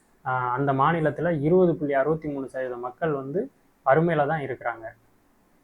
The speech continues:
இந்த பட்டியல்ல வந்து நாலாவது இடத்தை பிடிக்கிற மாநிலம் எதுன்னு கேட்டீங்கன்னா, உத்தரப்பிரதேச மாநிலம் தான். இந்த உத்தரப்பிரதேச மாநிலத்துல பார்த்தீங்கன்னா, தொழில்துறை அதிகமா இருந்தும்,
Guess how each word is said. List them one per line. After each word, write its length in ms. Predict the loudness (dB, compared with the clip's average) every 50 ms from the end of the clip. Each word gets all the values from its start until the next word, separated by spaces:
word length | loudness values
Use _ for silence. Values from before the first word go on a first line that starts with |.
| _ _ _ _ _ _
இந்த 160 | -2 -2 0 2
பட்டியல்ல 380 | 2 2 2 4 4 6 6
வந்து 640 | 6 4 4 2 2 4 4 2 2 0 -4 -10 _
நாலாவது 500 | -2 2 2 4 6 6 6 6 6 6
இடத்தை 280 | 4 4 2 0 -2 -2
பிடிக்கிற 340 | 0 0 0 0 0 0
மாநிலம் 420 | 0 0 0 0 0 0 0 0 0
எதுன்னு 180 | -2 -4 -4
கேட்டீங்கன்னா, 440 | -6 -8 -8 -8 -10 -8 -10 -10 -10 -6 -6
உத்தரப்பிரதேச 720 | -6 -2 0 2 0 2 0 -2 -4 -4 -4 -6 -8 -10
மாநிலம் 340 | -10 -10 -10 -12 -12 -12 -10
தான். 200 | -8 -10 -10 -10 -10 -8
இந்த 140 | -6 -6
உத்தரப்பிரதேச 640 | -6 -4 -2 0 0 0 0 0 0 0 2 2 0
மாநிலத்துல 480 | -2 -2 -4 -4 -4 -6 -6 -8 -6 -4 -4
பார்த்தீங்கன்னா, 440 | -6 -6 -8 -12 -10 -10 -10 -6
தொழில்துறை 520 | -4 0 0 2 2 0 -2 -2 -2 0 0
அதிகமா 480 | 0 2 2 2 2 2 2 0 -2
இருந்தும், 540 | -4 -4 -6 -6 -6 -6 -6 -6 -6 -6 -10